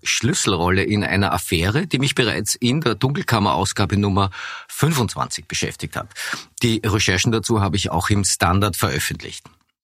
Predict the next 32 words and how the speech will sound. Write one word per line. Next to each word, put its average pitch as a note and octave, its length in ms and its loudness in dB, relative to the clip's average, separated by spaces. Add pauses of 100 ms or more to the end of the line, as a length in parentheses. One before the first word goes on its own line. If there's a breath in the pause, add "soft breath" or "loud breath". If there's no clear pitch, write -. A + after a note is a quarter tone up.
Ja, C3+ 180 0
Christian C#3 520 0
Kern G#2+ 320 2
und D3 180 2
der G#2 180 2 (440 loud breath)
Bauunternehmer G#2+ 680 2
S - 380 0
werden A2+ 320 0
von A2 240 -2
einer G#2+ 460 0
Wiener G#2+ 360 0
Immobilienfirma A#2 800 0
namens G2 680 2
Sveta A2+ 520 0
Group G#2+ 560 0
des - 340 0
Betrugs - 480 0
bezichtigt. - 960 -4
Äh, F#2 60 2
und F#2+ 260 0
zwar F#2 220 2
im F#2+ 160 2 (560 loud breath)
Zusammenhang B2 460 2
mit A#2+ 160 0
einem G#2+ 260 0
gescheiterten G#2 640 0
Bauvorhaben E2+ 760 0
in F#2+ 160 -2
der F2+ 220 -2
Esslinger F#2 380 0
Hauptstraße D#2+ 600 0
im E2+ 300 0